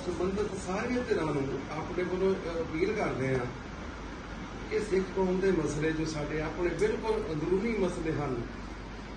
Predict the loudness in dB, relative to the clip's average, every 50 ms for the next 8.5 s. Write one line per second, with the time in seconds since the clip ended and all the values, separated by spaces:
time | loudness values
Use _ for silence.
0 | -10 -10 0 2 4 4 6 4 4 4 4 4 4 4 4 2 0 2 4 6
1 | 6 6 6 6 2 0 2 2 2 2 0 -2 0 2 2 2 2 0 -2 -4
2 | -4 -4 -4 -4 -2 -2 -2 -2 -2 -2 -4 -4 -4 -4 -4 -4 -4 -4 -4 -4
3 | -4 -4 -4 -6 -8 -8 -10 -12 -12 -12 -12 -12 -12 -12 -12 -12 -12 -10 -10 -10
4 | -10 -8 -6 0 2 2 2 2 0 -2 -2 -2 -2 0 0 0 0 0 0 -2
5 | -2 -2 -2 0 0 0 0 0 -2 -4 -6 -8 -10 -10 -10 -10 -8 -4 0 2
6 | 2 4 4 4 6 6 6 6 6 6 6 6 4 2 0 0 0 0 0 0
7 | -2 -6 -10 -10 -10 -10 -10 -10 -10 -10 -10 -10 -10 -10 -8 -6 -6 -4 -4 -2
8 | 0 0 0 0 2 2 0 0 0